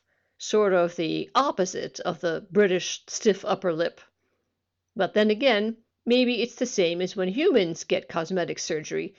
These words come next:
to make themselves feel more attractive by taking concrete action. In this case,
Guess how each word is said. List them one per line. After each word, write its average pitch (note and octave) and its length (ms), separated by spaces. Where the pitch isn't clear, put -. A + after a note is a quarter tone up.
to - 100
make A#3 280
themselves F3 760
feel C#4+ 640
more D#3+ 240
attractive - 720
by G3+ 100
taking G3+ 400
concrete E3 560
action. - 560
In A#3+ 140
this D4 160
case, - 480